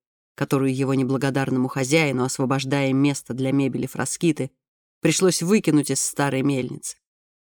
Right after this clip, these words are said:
Красивые вещи, куда более ценные, чем обстановка моей матери, были отданы на растерзание зиме,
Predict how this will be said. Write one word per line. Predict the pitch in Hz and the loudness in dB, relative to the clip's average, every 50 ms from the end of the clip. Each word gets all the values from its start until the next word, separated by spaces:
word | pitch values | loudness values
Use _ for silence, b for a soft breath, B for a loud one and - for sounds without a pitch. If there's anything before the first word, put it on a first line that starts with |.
| _ _ _ | _ _ _
Красивые | - 147 156 151 - - 269 254 196 170 156 151 | 0 2 2 4 4 4 4 6 6 6 4 4
вещи, | 143 156 202 226 208 160 - - - | 4 4 4 4 2 2 -2 -6 -8
куда | - - 156 147 156 | -4 -2 2 2 4
более | 151 160 214 214 190 180 165 | 6 6 8 8 8 6 4
ценные, | - - - 190 220 226 208 185 160 151 139 135 | 2 2 2 4 4 6 6 4 4 4 2 0
чем | - - 143 143 | -2 -2 0 0
обстановка | 139 - - - 151 160 180 185 - - 151 | 0 -2 -2 0 2 2 2 0 0 -2 -2
моей | 151 147 143 147 143 | 0 2 2 2 4
матери, | 147 160 185 196 185 - - - 151 - _ _ _ _ _ _ _ _ _ _ | 4 2 2 0 -2 -6 -8 -10 -10 -12 _ _ _ _ _ _ _ _ _ _
были | 156 151 180 185 196 | 2 4 6 6 6
отданы | 190 - - 240 240 185 170 160 180 190 190 190 185 | 6 6 6 6 6 6 4 4 6 6 6 6 6
на | 185 180 175 | 6 6 4
растерзание | 170 165 - - - 165 165 160 160 180 190 185 175 165 160 151 | 4 2 0 0 0 0 2 2 4 4 4 4 4 4 4 4
зиме, | 143 139 151 147 151 170 165 143 131 | 4 4 4 6 6 6 4 2 0